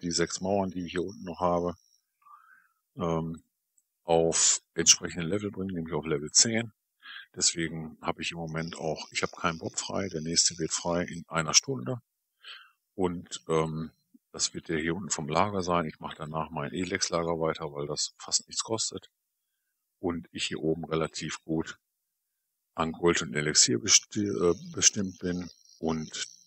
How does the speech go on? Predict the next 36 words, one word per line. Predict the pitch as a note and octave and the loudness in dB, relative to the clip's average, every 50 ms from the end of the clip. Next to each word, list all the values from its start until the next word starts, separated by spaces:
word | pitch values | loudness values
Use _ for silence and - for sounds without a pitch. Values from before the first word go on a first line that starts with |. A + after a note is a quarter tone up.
| _ _ _ _ _ _ _ - | _ _ _ _ _ _ _ -4
denke, | E2+ D#2+ D2+ E2+ | -2 -2 -2 -4
dass | - D2 - - - | -2 0 0 0 0
ich | - | -2
die | - E2+ | -8 -14
paar | - - E2 D#2 | -6 -4 -4 -2
Mauern | D#2 D2+ D#2 D#2 D#2 | -2 -2 -4 -4 -4
fertig | - - G#2 A2 - - - | -4 -4 -6 -6 -6 -8 -12
bekomme. | - E2+ - - F#2+ F#2+ F2+ | -14 -12 -8 -8 -6 -4 -4
Und | D#2+ - - - | -4 -6 -6 -8
irgendwann | - B2+ C3 B2 G#2 G#2+ F#2+ F2+ F2+ F#2 F#2 E2 | -8 -2 0 2 2 2 -2 -4 -4 -2 0 0
geht's | E2 E2+ - - | 0 0 2 0
dann | F#2+ F2 | -2 -2
mal | E2 D#2+ D#2+ | -2 -2 -2
mittig | E2 F2 F#2 - F#2 E2+ - - - _ | -2 -4 -6 -6 -8 -8 -8 -8 -10 _
in | - F#2+ D#2+ | -8 -6 -4
die | D#2 D#2 | -4 0
Dev | D2+ F#2 A2 - - | 2 2 2 2 0
rein. | F2+ F2+ F2+ F2 F#2 F#2+ - _ _ _ _ _ _ _ _ _ _ _ _ _ _ _ _ _ _ _ _ _ _ _ | -2 0 0 0 0 -2 -6 _ _ _ _ _ _ _ _ _ _ _ _ _ _ _ _ _ _ _ _ _ _ _
Ähm, | - F2 D#2+ D#2+ D#2 D#2 D#2 | -2 0 0 0 -2 -2 -4
fange | - - F2 E2+ E2 D2+ | 0 2 2 2 4 2
wahrscheinlich | D#2+ D#2 - E2 D#2 D2+ D2 - - | 0 0 0 0 0 0 -2 -4 -4
an | D#2+ E2 D#2+ | -4 -4 -4
mit | D#2+ - - | -4 -6 -6
dem | D#2 - - | -8 -8 -8
X-Bogen | F#2 - - - - F#2+ F#2 F2+ F2 F2+ E2+ D#2+ D#2+ | -6 -6 -6 -6 -4 -2 0 0 0 -2 -4 -8 -8
und | - F2 E2 D#2+ - - | -8 -8 -8 -8 -4 -4
dem | D2 C#2+ C#2+ D2 D2+ D2 - _ _ _ _ _ _ _ | -4 -2 -2 -4 -10 -14 -18 _ _ _ _ _ _ _
Bombenturm, | - G2 G2+ F#2+ F#2 - - F#2+ F#2+ F2 E2+ E2+ | 2 2 2 2 -2 -4 -4 -4 -2 -2 -2 -2
die | D#2+ D#2+ | -4 -2
beiden | D#2+ E2+ D#2+ D#2+ D2+ D2+ | 2 4 4 4 4 2
nachzumaxen. | D2+ F#2 G#2 G#2+ - - - G2+ F2 F2+ - - - - E2+ E2 - _ _ _ _ _ _ _ _ - - - _ _ _ _ _ | 0 0 0 0 0 -4 -4 -2 -2 -4 -2 -2 -4 -4 -4 -10 -14 _ _ _ _ _ _ _ _ -20 -20 -20 _ _ _ _ _
Ähm, | - D#2+ D2+ D#2 D#2 - | -4 -2 -2 -2 -4 -4
ich | - - - - | -4 -2 0 0
hab | - - - - | -2 -4 -10 -8
immer | - B2 A2 G2+ G2+ G2 - - | -6 -2 0 0 0 0 -2 -4
Max | - F2 F2+ - - - - - - | -2 -2 -2 0 6 6 6 6 6